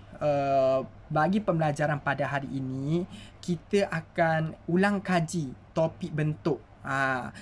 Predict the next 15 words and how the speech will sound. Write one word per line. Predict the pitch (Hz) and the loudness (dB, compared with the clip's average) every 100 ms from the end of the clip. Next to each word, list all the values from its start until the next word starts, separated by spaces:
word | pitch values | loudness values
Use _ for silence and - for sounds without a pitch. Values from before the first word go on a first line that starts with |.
| - | -16
sebenarnya | - 170 190 208 208 | -4 0 4 2 4
to-, | 170 170 170 170 - | 4 4 4 0 0
topik | 175 - 262 | 0 0 2
bentuk | 175 185 196 151 | 4 4 2 0
ni | 156 | 0
kamu | 160 160 175 | 2 2 2
dah | 151 | 0
belajar | 143 139 139 156 | 0 0 0 0
masa | 143 139 - | 0 -4 -8
sebelum | - - 156 156 165 180 190 196 196 - - - - - 156 151 - | -12 -6 -4 0 2 4 4 2 -2 -10 -20 -20 -20 -14 -12 -12 -4
bercuti | 165 170 180 165 170 | -2 -2 -4 -2 0
dua | 160 165 | 2 4
minggu. | 165 160 151 131 - - - | 2 2 0 -4 -10 -20 -18
Sebelum, | - 170 170 165 160 | -6 0 4 4 2
eh, | 160 160 160 156 156 156 | 2 2 4 2 2 0